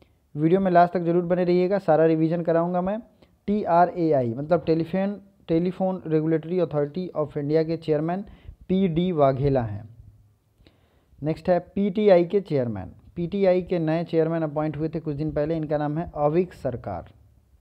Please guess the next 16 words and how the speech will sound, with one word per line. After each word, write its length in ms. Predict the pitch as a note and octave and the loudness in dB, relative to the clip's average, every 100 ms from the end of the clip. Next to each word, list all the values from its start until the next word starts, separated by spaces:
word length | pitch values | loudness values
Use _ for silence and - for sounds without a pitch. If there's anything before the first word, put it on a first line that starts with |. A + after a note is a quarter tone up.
| - _ - _ - _ _ _ - | -20 _ -20 _ -20 _ _ _ -2
लोकसभा 500 | D3+ - - F#3 F3 | 2 2 4 2 2
के 120 | F3+ | -2
सचिव 380 | E3+ E3 - G3+ | -8 -8 -4 -4
अपॉइंटमेंट 720 | G3+ D#3+ F3 F3 F3 F#3+ F3 | -2 -2 0 -2 -2 -6 -4
हुआ 180 | F3+ F3+ | 0 0
था 120 | F#3 | 0
इनका 220 | F#3 F3+ | -4 0
रिसेंट 360 | F3+ F3 F#3 F3 | -2 -2 -4 -4
में, 140 | G#3+ - | -8 -6
उत्पल 480 | E3+ - E3+ G3 G3+ | -6 -6 0 2 2
कुमार 520 | G3 D#3 D3+ F3+ G3+ - - | -2 -4 -2 -2 -4 -12 -8
सिंह, 280 | C3 G2+ A2+ | -6 -6 -12
ये 160 | C3 D#3 | -6 -6
आईएएस 400 | B2+ C3+ D#3 D#3+ | -2 -2 0 -2
ऑफिसर 360 | D3 D#3 F3 | -4 -4 -4
हैं 140 | F#3 | -4